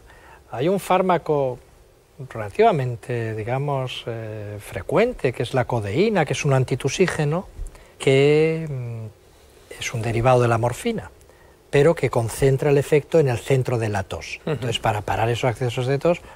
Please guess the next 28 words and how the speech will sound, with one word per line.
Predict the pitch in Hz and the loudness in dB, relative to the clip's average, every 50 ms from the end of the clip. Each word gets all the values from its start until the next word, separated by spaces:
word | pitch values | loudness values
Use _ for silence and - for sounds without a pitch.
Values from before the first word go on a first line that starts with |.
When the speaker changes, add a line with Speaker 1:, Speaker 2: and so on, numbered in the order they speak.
| - - - | -18 -14 -8
Speaker 1:
un | 104 | -6
poco | 107 117 - 120 117 | -4 -2 0 0 0
de | 113 107 | 0 -2
codeína | - 113 104 110 120 127 127 104 | -2 -2 -2 -2 -2 -2 -4 -4
va | 87 80 | -6 -6
bien. | 78 76 - - - - - - - - - - - - - - - - - - - - - - - - - | -10 -12 -12 -14 -14 -14 -14 -14 -12 -12 -12 -14 -16 -18 -18 -14 -12 -10 -10 -10 -12 -14 -18 -20 -14 -10 -2
Pues, | - 143 131 120 - - - - - | 2 2 4 4 2 0 -4 -4 -2
eh, | 123 117 113 113 110 107 107 107 | 0 0 0 0 0 0 0 0
hubo | 104 107 113 147 175 170 | 0 2 2 4 2 4
que, | - - 196 196 185 | 4 6 6 6 6
mm, | 175 175 160 156 147 139 135 131 123 123 120 120 117 113 - - - | 4 2 0 0 0 -2 -2 -4 -4 -6 -6 -8 -8 -10 -12 -4 0
prohibir, | - 135 139 139 131 127 117 123 147 156 151 131 101 101 - - - - - - | 4 6 6 8 8 6 6 6 6 6 6 4 2 0 -6 -16 -20 -20 -12 -8
eh, | - 135 | -6 -4
medicamentos | 135 127 123 120 123 120 - 120 120 135 143 135 127 - 135 - - | -2 0 2 2 2 2 2 2 4 4 2 2 2 0 0 0 0
que | - 131 | 0 2
llevaban | 120 123 120 123 131 127 131 135 135 127 | 2 2 4 4 4 4 4 2 2 2
codeína | - - 131 127 135 135 139 143 143 143 139 143 151 170 - - - - - - - _ _ | 2 2 2 4 6 6 6 6 4 4 2 2 0 0 -4 -8 -16 -20 -20 -20 -20 _ _
porque | - 131 135 131 131 - _ - 147 143 | 0 2 2 2 0 -2 _ 0 2 2
empezaron | 147 143 - 123 - - 131 123 120 127 | 4 2 0 -2 -2 0 0 0 2 0
a | 127 | 0
mezclar | 127 127 113 - - 131 123 | 0 -2 -2 -2 0 0 0
esa | 123 120 - - | 0 0 -2 -2
codeína | 127 - 131 127 127 127 131 139 135 131 127 127 | 0 0 0 2 2 2 2 2 2 2 0 0
con | - 131 127 | 0 0 2
alcohol | 135 139 139 - - - 170 165 170 175 175 | 2 2 2 2 2 4 6 6 6 6 4
y | 143 123 | 2 0
así, | 117 113 - - 127 120 | -2 -4 -2 -2 -2 -2
pues, | - - 139 135 131 - | 0 0 0 0 -2 -4